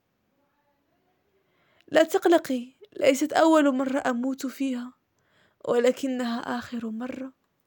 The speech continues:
فربما أجد عائلتي عند خالقي. أحبك." مرت أعوام وأعوام، صارت فاطمة الزهراء أم لطفلان،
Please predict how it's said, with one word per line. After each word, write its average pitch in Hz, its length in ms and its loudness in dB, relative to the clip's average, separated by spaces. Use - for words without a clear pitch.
فربما 254 460 4
أجد 262 320 0
عائلتي 240 800 -2
عند 247 220 -6
خالقي. 240 680 -12
أحبك." - 720 -14
مرت 269 440 -2
أعوام 247 680 -2
وأعوام، 247 800 -10
صارت 294 460 -2
فاطمة 277 440 -4
الزهراء 240 680 -6
أم 254 260 -2
لطفلان، 247 840 -8